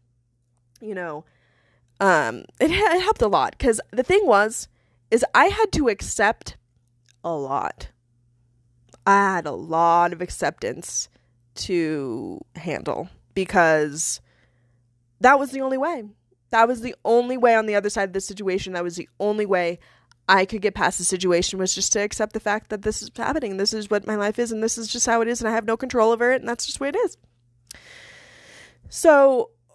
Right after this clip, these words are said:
I was trying to be reasonable as much as I could.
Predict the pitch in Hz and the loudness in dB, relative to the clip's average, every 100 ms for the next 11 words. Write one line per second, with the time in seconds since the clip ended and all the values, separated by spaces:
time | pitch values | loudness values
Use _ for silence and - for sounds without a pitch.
0 | _ _ - 285 311 311 277 - _ _ | _ _ 2 2 2 -2 -8 -12 _ _
1 | - 285 - - - 262 294 233 202 202 | -4 -2 -2 -6 -2 0 0 0 -2 -4
2 | 247 - - - - _ - - 269 220 | -6 -6 -8 -14 -20 _ -6 0 2 2
3 | 226 226 214 190 170 180 185 180 180 160 | 0 -2 -4 -4 -4 -2 -2 -2 0 2
4 | 170 240 - - - - - _ _ _ | 2 2 -2 -4 -6 -10 -16 _ _ _
5 | - 247 233 214 208 185 - 170 165 | -8 -6 -2 -2 0 -2 -2 -4 -2